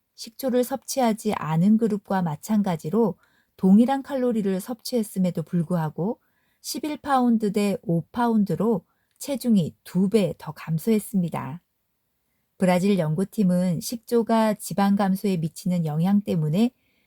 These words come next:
지방을 태운다고 선전되는 다양한 열 발생성 보충제보다 식초가 더 효과적이라고 설명했습니다. 식초의 장점은 다양합니다. 당뇨병이 없는 사람,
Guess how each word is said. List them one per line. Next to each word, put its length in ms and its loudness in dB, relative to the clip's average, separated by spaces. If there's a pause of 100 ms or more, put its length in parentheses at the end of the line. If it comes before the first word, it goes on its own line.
(120)
지방을 440 4
태운다고 560 -2
선전되는 800 0
다양한 580 -2
열 260 2
발생성 760 0
보충제보다 1000 -2 (440)
식초가 760 -2
더 160 -4
효과적이라고 800 -6
설명했습니다. 1000 -2 (1200)
식초의 680 -2
장점은 480 0
다양합니다. 880 0 (600)
당뇨병이 560 2
없는 340 0
사람, 420 -2